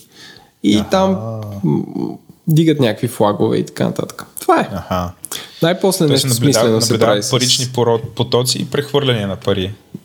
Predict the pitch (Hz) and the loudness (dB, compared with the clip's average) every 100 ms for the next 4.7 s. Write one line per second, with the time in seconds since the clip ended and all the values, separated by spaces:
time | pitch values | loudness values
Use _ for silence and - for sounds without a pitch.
0 | - - 101 101 127 113 110 - 104 92 | -8 0 0 0 -2 -2 0 2 4 4
1 | 117 - - - 98 - - 123 - 113 | 2 0 -4 -4 -2 0 0 -2 0 0
2 | 98 - - 147 - 131 - 127 123 - | -2 -4 -4 -2 -2 -2 -2 -4 -4 -6
3 | - - - - - - - - - 110 | -4 -4 -6 -6 -2 -2 -4 -4 0 2
4 | 117 110 117 107 101 95 | 2 0 2 2 2 2